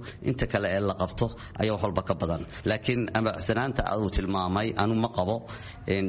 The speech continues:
waxaan qabaa in hay-adaha amnigu markii ugu horreysay ay ugu wanaagsan yihiin hadda, waqtigan xaadirka ah, oo magaaladii ammaankeedii isku halayn badan ay jirto,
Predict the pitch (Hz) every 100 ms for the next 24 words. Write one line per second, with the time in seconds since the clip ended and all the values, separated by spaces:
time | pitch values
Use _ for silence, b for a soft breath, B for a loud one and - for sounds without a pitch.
0 | 95 104 107 92 98 95 104 104 98 110
1 | 110 92 - 113 107 92 85 98 123 117
2 | 120 143 101 95 98 90 110 104 - 98
3 | 110 120 90 87 - 95 78 90 87 -
4 | - B B B 95 - 101 - 85 90
5 | - - 82 - B B B - 98 101
6 | 101 92 98 107 95 95 107 98 104 101
7 | 95 101 92 95 - 90 98 113 90 90
8 | 87 87 110 - 123